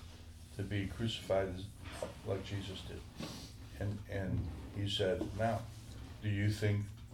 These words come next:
that he became mature, Billy? And then he got to that point?" I said, "Yeah." He went, "No." <laughs> He said,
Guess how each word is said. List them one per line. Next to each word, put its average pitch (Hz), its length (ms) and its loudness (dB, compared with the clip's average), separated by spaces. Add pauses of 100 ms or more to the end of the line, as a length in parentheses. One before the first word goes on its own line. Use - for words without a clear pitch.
(140)
that 98 220 2 (520)
he 107 100 2
became 110 500 6
mature, 107 420 4
Billy? 156 340 0 (840)
And 104 140 4
then 101 260 4
he 110 100 0
got 101 320 4
to 135 80 -6
that 127 200 0
point?" 175 220 -2 (880)
I 113 60 2
said, 101 220 0
"Yeah." 113 280 6 (680)
He 98 60 0
went, 92 180 -4
"No." 95 220 2 (220)
<laughs> - 2000 12
He 107 140 6
said, 98 280 10